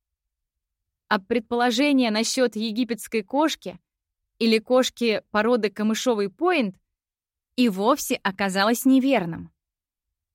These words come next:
Фотообъектив. Шикарная цейсовская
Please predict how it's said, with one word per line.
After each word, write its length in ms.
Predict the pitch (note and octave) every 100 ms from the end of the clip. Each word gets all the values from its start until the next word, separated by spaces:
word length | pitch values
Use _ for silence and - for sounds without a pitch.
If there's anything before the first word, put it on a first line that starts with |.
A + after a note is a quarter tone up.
| _ -
Фотообъектив. 1160 | - B3 E4 D4+ - A3 G3 G#3+ - - F3 - _ _ _ _ _ _ _
Шикарная 880 | - G#3 F3 G#3+ C#4 D#4 C#4+ C#4 C4+
цейсовская 840 | - F#3+ F3+ F#3 G3 - G3 G3